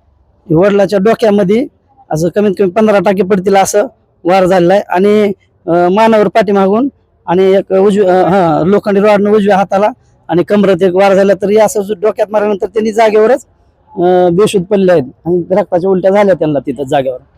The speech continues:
आणि माझ्या बंधूला, बंधूचे तर जागेवर तिथं दोन्ही हात, दोन्ही पाय आणि डोक्यामध्ये आणि सगळ्या शरीरावर असं चार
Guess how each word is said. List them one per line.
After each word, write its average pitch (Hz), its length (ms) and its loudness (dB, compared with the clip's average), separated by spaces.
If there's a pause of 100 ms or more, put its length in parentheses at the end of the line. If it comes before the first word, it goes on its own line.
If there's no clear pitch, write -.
(460)
आणि 175 160 0
माझ्या 196 260 2
बंधूला, 208 460 2
बंधूचे 220 340 -2
तर 196 140 -6
जागेवर 220 360 2
तिथं 214 340 -4
दोन्ही 220 220 -2
हात, 214 240 0 (560)
दोन्ही 214 200 0
पाय 202 320 0 (640)
आणि 202 420 0 (100)
डोक्यामध्ये 208 720 -2 (180)
आणि 175 160 -2
सगळ्या 226 280 2
शरीरावर 226 300 2
असं 214 240 0
चार 226 320 0